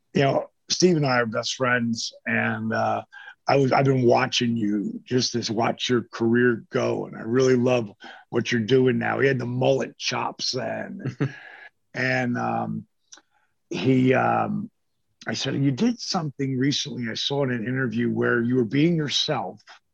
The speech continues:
Speaker 1: and then you flipped into The Rock, and then you flipped back into yourself, then back into Rock." You go, "That shit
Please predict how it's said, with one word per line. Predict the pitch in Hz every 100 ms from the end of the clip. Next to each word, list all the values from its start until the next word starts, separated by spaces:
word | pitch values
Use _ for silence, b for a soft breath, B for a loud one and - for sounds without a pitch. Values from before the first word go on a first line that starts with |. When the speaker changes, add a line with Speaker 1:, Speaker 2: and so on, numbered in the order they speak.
| b b b _ -
Speaker 1:
and | 135 139
then | 147
you | 143 131 117 _ _ _ -
flipped | 143 143 143
into | 131 127
The | 120
Rock, | 123 131 - - - -
and | 110
then | 113
you | 123
flipped | 117 143 143 -
back | 127 120
into | 147 151
yourself, | 160 151 - 143 135 135
then | 131 135
back | 123 131 135
into | 131
Rock." | 127 147 165 113
You | 120
go, | 101 - b b b _ -
"That | 170 208
shit | - 113